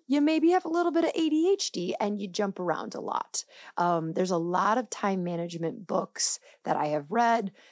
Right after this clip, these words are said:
There's lots of podcasts and, like, structures that's suggested out there. In general, I have found that they've,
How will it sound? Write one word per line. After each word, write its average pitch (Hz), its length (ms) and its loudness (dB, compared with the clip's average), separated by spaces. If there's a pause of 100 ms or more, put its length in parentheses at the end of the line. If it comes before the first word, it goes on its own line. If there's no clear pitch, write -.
(140)
There's 156 140 -4
lots 233 320 0
of - 100 -2
podcasts 196 720 0
and, 156 380 -4
like, - 240 -8
structures 226 720 2
that's - 200 2
suggested 220 720 0
out 208 220 2 (100)
there. 190 440 2 (400)
In 233 220 4
general, 196 500 4
I 175 160 2
have 185 160 0
found 165 640 -2
that 160 500 0
they've, 160 400 0